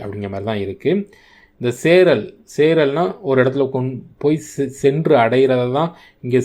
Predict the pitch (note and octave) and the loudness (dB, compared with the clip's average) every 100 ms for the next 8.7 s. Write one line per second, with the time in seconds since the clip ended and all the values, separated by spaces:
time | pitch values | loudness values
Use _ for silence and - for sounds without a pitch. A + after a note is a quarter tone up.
0 | C3 C3 C3+ C3+ A#2 A#2 A#2 A#2+ B2+ A#2 | 4 4 4 2 -2 -4 -6 -4 -4 -4
1 | B2+ A#2+ A#2 A2+ A2 A2+ A#2 A2+ G2+ G2+ | -6 -6 -2 -2 -2 -4 -6 -8 -8 -8
2 | G#2 G2+ G#2+ E3+ - - _ _ - A#2+ | -6 -4 -4 -6 -10 -20 _ _ -10 -4
3 | A#2+ C#3+ C#3+ D#3 C#3+ C#3 B2+ B2 B2+ F3 | -2 0 2 0 0 -2 -2 -2 -2 -2
4 | D3 B2+ D3 D3 E3 C#3+ A#2+ A#2 A2 G#2+ | -2 -2 2 2 4 2 0 -4 -4 -4
5 | A2+ C#3+ - G#2 G2+ F#2+ F2+ F#2 _ _ | -4 -6 -6 -6 -4 -6 -10 -16 _ _
6 | B2 D#3 F#3+ F#3 - - _ - A#2 B2 | -10 -4 -2 -4 -16 -20 _ -10 -4 -4
7 | A2+ C#3+ D#3+ E3 D#3+ D#3+ B2+ B2+ C#3+ C#3 | 2 2 4 4 2 2 -2 -2 0 0
8 | A#2 A#2 A2 G#2 G2+ G#2 B2 | -2 -4 -4 -6 -6 -6 -4